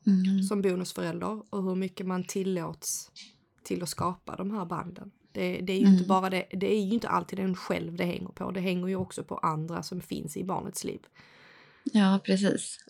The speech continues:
Speaker 2: Eh, och finns det då inte så många andra vuxna i barnets liv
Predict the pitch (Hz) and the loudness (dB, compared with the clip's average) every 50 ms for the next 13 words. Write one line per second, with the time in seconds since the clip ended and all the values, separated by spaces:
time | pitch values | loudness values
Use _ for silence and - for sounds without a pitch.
0 | - 190 180 185 180 170 170 170 175 - - - - 208 - - 214 185 180 180 | -12 -10 -6 -6 -4 -4 -4 -6 -8 -8 -8 -4 -4 -4 -2 0 0 0 0 0
1 | 180 - - 226 262 240 208 202 214 214 208 - 190 - 196 190 202 220 226 220 | 0 0 2 4 4 4 6 4 4 2 0 -2 -2 2 2 4 6 6 4 4
2 | 208 190 185 226 233 233 226 202 180 175 175 180 180 180 196 196 - - - 165 | 4 2 2 2 2 2 2 2 2 0 0 -2 -2 -2 -2 -4 -6 -6 -4 -4
3 | 160 175 180 160 160 170 147 - - 190 - - 180 175 180 | -4 -2 -2 -4 -4 -4 -6 -6 -6 -4 -4 -4 -4 -6 -8